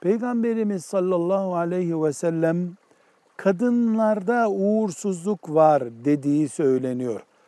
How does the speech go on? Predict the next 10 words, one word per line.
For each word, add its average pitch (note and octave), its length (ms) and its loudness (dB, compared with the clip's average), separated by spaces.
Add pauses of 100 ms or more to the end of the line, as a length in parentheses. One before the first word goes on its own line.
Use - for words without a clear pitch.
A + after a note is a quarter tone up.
(300)
Doğru D#3 360 8
mudur? D3+ 320 -2
Yani C3 460 0
kadın G#3+ 640 4 (420)
uğursuz G#3+ 560 2
bir D3 120 -2
şeydir A#2+ 520 -4 (440)
diyor G#3 280 6
mu A#2 240 -8 (280)
Peygamber C#3+ 560 0